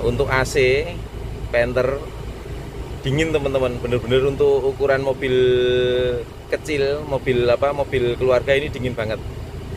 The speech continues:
Untuk kisi-kisinya, teman-teman, ini utuh, tapi memang ada yang, nah, ini patah seperti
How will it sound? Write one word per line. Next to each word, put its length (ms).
Untuk 240
kisi-kisinya, 560
teman-teman, 480
ini 400
utuh, 360
tapi 240
memang 320
ada 240
yang, 480
nah, 240
ini 160
patah 240
seperti 340